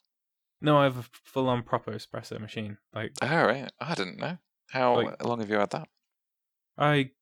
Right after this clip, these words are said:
Speaker 1: got it, uh, last year at some point. I've had it for a while, but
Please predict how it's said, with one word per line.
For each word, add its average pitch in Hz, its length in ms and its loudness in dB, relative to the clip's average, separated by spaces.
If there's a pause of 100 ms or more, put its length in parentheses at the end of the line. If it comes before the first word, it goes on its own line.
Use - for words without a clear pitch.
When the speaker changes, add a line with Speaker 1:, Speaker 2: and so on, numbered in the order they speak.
Speaker 1:
got 160 200 4
it, 165 240 0 (400)
uh, 123 600 2 (1080)
last - 240 -8
year 123 160 0
at - 100 -10
some 120 200 -4
point. 110 320 -8 (1500)
I've - 60 -2
had 175 80 6
it 165 80 -2
for 139 80 0
a 123 60 2
while, 120 340 4
but 120 260 0